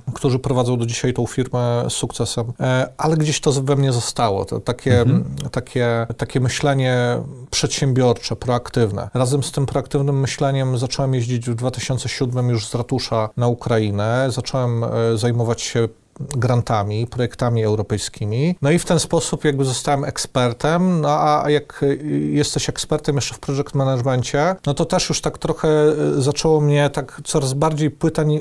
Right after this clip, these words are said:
Speaker 1: więcej miałem takich ekonomicznych. W czternastym zabierają Krym, rynek rosyjski powoli się zamyka na Ukrainę,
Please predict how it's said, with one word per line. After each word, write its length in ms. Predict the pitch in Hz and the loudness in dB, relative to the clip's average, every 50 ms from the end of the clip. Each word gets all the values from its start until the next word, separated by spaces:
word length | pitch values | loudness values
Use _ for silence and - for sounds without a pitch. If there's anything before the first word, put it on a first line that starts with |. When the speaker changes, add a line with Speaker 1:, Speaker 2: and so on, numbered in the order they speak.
| - 147 151 | -2 -4 -2
Speaker 1:
więcej 400 | 123 147 156 151 - - 156 147 | 2 2 2 2 2 2 2 2
miałem 220 | 147 151 143 135 | 2 2 2 0
takich 300 | - - - - - - | -2 -4 -6 -4 -4 -4
ekonomicznych. 720 | 143 - 160 143 143 143 135 120 - - - 92 - - - - - | -2 0 0 2 2 2 2 2 0 -2 -6 -6 -8 -10 -14 -12 -8
W 80 | - | -4
czternastym 640 | - - - - 143 143 156 151 135 - - 151 131 | -4 0 0 2 2 2 2 2 2 2 2 2 2
zabierają 520 | 127 139 131 139 131 131 127 127 127 120 | 2 2 2 4 4 4 4 4 4 2
Krym, 500 | - - - - 156 160 170 175 175 170 | 0 -4 0 4 4 6 6 6 6 4
rynek 400 | 170 151 139 139 139 139 - - | 4 4 2 2 2 0 0 -2
rosyjski 420 | 139 135 - - 135 - - - 131 | -4 -2 -2 -2 -2 -2 -4 -4 -2
powoli 280 | - 135 127 131 127 | 0 0 0 0 0
się 140 | 117 - 139 | 0 0 0
zamyka 360 | 117 127 123 127 123 - 135 | 0 2 0 0 0 0 0
na 80 | 127 127 | 2 2
Ukrainę, 680 | 123 120 - 131 139 135 147 156 160 160 156 160 | 0 0 0 0 2 2 4 4 4 4 2 2